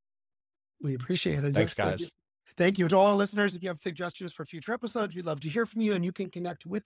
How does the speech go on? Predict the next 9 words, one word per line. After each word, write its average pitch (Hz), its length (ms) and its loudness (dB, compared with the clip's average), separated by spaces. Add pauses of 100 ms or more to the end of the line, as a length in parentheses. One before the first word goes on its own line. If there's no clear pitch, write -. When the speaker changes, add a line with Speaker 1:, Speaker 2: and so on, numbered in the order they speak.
Speaker 1:
us 185 280 0 (280)
on 214 160 4
Instagram 214 420 0
and 214 180 0
TikTok 196 420 -6 (100)
at 143 240 -4 (100)
Half 143 300 -4
Hour 147 260 -4
Podcast. 190 600 -6